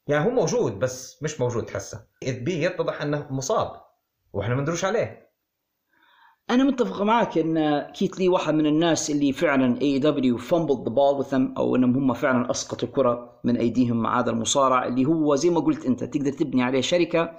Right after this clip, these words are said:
Speaker 2: وتحس إنه هو نفسه فقد الإلهام وفقد الرغبة في إنه هو يعطي أي شيء مع هذه الشركة.
Speaker 1: ملوماش.
Speaker 2: واكتشف إنه هو انبهر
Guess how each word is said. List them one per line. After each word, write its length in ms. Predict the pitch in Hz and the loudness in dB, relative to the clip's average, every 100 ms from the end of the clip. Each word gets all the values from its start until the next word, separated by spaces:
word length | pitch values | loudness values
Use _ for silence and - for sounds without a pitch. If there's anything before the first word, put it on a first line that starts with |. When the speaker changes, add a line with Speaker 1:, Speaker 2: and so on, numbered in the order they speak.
| - - - - | -18 -20 -18 -6
Speaker 2:
وتحس 480 | 135 131 - - - | -4 -2 -4 -2 -2
إنه 120 | 160 | 0
هو 260 | 156 208 165 | 0 2 2
نفسه 360 | 185 - - | 0 -2 -2
فقد 400 | 208 190 - 131 | -2 -2 -2 -2
الإلهام 720 | 135 131 127 131 160 156 151 - - - - | 0 0 0 0 2 2 0 -8 -20 -14 -8
وفقد 460 | 123 - - 143 | -2 -2 0 0
الرغبة 360 | 131 139 135 127 | 2 2 0 -2
في 140 | 123 | 0
إنه 120 | 123 123 | 0 2
هو 180 | 135 | 4
يعطي 320 | 127 139 - 120 | 4 2 0 0
أي 200 | 139 123 | 2 0
شيء 320 | 151 143 - | 0 0 0
مع 140 | 131 127 | 0 0
هذه 140 | 127 | 0
الشركة. 560 | 123 160 151 - 139 131 | 0 0 0 0 -2 0
Speaker 1:
ملوماش. 560 | 135 147 160 165 - 143 | -4 -2 -2 -4 -2 0
Speaker 2:
واكتشف 800 | 165 - 175 - 202 - - _ _ _ _ - | 0 0 0 2 0 -2 -16 _ _ _ _ -2
إنه 180 | 151 151 | 2 4
هو 260 | 156 156 147 | 4 2 2
انبهر 500 | 147 160 147 135 | 2 0 0 -2